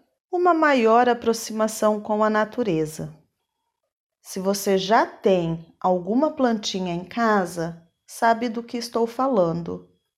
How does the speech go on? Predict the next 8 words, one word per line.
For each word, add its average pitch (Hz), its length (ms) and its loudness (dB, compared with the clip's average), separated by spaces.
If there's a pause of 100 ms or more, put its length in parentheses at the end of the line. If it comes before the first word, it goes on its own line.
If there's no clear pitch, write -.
e 302 80 -8
como 349 340 0
é 381 60 4
bom 190 400 2
se 202 220 -12
dedicar 180 520 -4
a 160 100 2
elas 175 680 2